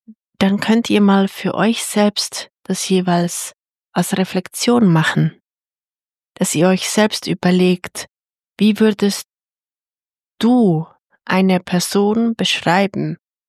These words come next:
die wahre Selbstliebe lebt?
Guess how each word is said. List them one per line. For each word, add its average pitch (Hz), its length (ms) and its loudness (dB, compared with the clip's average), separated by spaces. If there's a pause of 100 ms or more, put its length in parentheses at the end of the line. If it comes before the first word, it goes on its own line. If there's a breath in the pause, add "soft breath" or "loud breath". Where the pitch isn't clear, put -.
(280)
die 165 160 -4
wahre 170 340 2
Selbstliebe - 760 -4
lebt? 160 560 -4